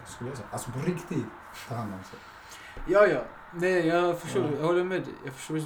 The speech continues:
Speaker 2: du menar. Men det,
Speaker 1: Så,
Speaker 2: ja.
Speaker 1: ja, det är komplext. Ja, ja.
Speaker 2: Nej, men liksom, jag tänker bara på min egna,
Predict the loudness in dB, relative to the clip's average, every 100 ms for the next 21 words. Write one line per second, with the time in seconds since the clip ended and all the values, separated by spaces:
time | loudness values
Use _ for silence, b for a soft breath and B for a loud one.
0 | -2 -4 -4 -4 -6 -8 -12 -18 -20 -20
1 | -20 -20 -20 -20 -20 -20 -20 -20 -14 -10
2 | -2 0 0 -2 -6 -6 -4 -4 -8 -12
3 | -16 -12 -10 -12 -12 -14 -12 -8 -8 -8
4 | -10 -12 -20 -20 -20 -8 0 0 0 -6
5 | -8 -6 -6 -8 -12 B B B B B
6 | -8 -8 -8 -12 -14 -14 -10 -2 0 2
7 | 0 0 -2 -2 0 0 2 -2 0 2
8 | 2 2 0